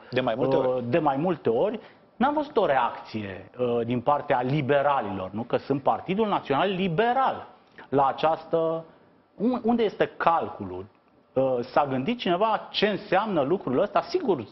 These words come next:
Speaker 2: facturile sunt mari, situația e proastă, liberalizarea s-a făcut prost, într-un moment prost, dar ca principiu,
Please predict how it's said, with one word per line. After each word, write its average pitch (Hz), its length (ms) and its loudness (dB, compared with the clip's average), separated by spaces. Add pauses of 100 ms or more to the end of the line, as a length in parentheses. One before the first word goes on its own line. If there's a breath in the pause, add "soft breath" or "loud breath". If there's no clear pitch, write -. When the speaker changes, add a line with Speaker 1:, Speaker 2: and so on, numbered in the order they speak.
Speaker 2:
facturile 165 460 0
sunt 135 160 -4
mari, 165 280 0
situația 190 440 0
e 127 60 0
proastă, 170 640 0
liberalizarea 143 640 2
s-a - 120 -4
făcut 139 280 -4
prost, 185 360 0
într-un 123 260 -2
moment 123 360 0
prost, 175 400 -2 (720 soft breath)
dar 147 480 0
ca 170 120 4 (100)
principiu, 165 800 -2